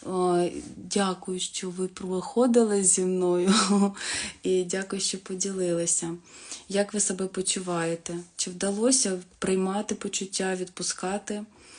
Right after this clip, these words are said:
І чи вдалося трошечки, е, відчути цей простір внутрішній? Стан спокою, так. Угу.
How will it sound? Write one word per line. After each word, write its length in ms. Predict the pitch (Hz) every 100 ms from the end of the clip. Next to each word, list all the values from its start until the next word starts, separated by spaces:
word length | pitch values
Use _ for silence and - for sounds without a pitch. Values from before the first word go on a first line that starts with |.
| - -
І 160 | - 190
чи 200 | 190 -
вдалося 640 | 185 185 202 214 240 208
трошечки, 680 | 190 185 190 - - - -
е, 680 | 175 175 - 160 165 165 165 160
відчути 420 | 165 - 185 170
цей 220 | 160 170
простір 680 | 165 - 185 175 - 165 165 -
внутрішній? 840 | 165 175 170 175 175 - 180 175 - _ _ _ _ _ _ _ _ _ _ _ _ _ _ -
Стан 340 | - - 185
спокою, 680 | 185 - 180 170 - 170 165 160
так. 480 | 170 156 156 - _ _ _ _ -
Угу. 600 | 180 165 170 170 170